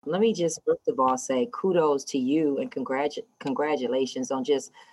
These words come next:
continued success, um, from Drury, um, now to Grand Canyon. And, um, what have been some of the challenges that,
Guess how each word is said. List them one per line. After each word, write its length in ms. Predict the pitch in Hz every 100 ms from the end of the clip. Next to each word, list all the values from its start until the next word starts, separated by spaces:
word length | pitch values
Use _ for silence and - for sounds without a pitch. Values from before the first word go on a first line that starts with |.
| _ _ _ _ _ -
continued 640 | 185 175 - 196 208 180
success, 680 | - - - 127 - - -
um, 380 | 131 131 127 123
from 200 | - 127
Drury, 600 | 127 135 139 139 135 135
um, 240 | 127 127 127
now 140 | 127
to 80 | 127
Grand 240 | 120 123
Canyon. 680 | 120 143 135 269 269 262 262 -
And, 380 | 131 131 127 127 - - _ -
um, 320 | 139 131 127
what 160 | 185
have 160 | 330 320
been 160 | 214 196
some 240 | - 165
of 80 | 156
the 260 | 135 131 143 -
challenges 1040 | - 165 147 147 143 131 131 127 135 - - _ _ -
that, 380 | 139 135 131